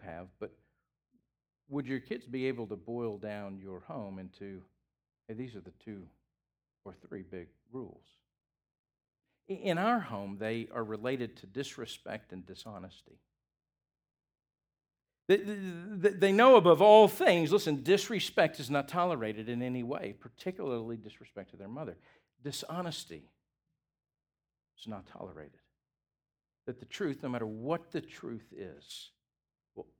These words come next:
always go better for you than a lie. Their children need to learn about their relationship with God from the relationship they have with us as parents, w-, with us as, as adults in the church.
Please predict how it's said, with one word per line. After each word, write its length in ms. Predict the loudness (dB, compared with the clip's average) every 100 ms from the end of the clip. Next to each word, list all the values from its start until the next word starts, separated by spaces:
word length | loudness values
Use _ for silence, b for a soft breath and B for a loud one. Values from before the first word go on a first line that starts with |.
| -4
always 520 | -2 0 -2 -8 -14 -14
go 80 | -14
better 300 | -12 -14 -16
for 80 | -20
you 200 | -20 -20 _ _ _ _ _ _ _ _
than 100 | -16
a 80 | -14
lie. 140 | -16 -20 -20 _ _ _ _ _ _ _ _ _ _ _ _ _ _ _ _ _ _ _
Their 100 | -14
children 520 | -6 -2 -2 -2 -4 -6
need 220 | -8 -8
to 60 | -8
learn 580 | -4 -2 -2 -2 -6 -10
about 420 | -12 -8 -8 -6
their 260 | -6 -4 -6
relationship 760 | -8 -2 0 0 -6 -8 -10 -12
with 200 | -14 -10
God 440 | -4 -2 -2 -4 -6
from 160 | -6
the 80 | -6
relationship 640 | -4 -2 -2 -2 -10 -10
they 60 | -8
have 220 | -8 -8 -8
with 180 | -12 -10
us 200 | -10 -10
as 80 | -14
parents, 300 | -10 -10 -10
w-, 200 | -10 -6
with 180 | -4 -4
us 180 | -6
as, 200 | -6 -10 -8
as 220 | -8 -8
adults 380 | -10 -10 -12 -12
in 100 | -12
the 60 |
church. 420 | -12 -12 -12 -14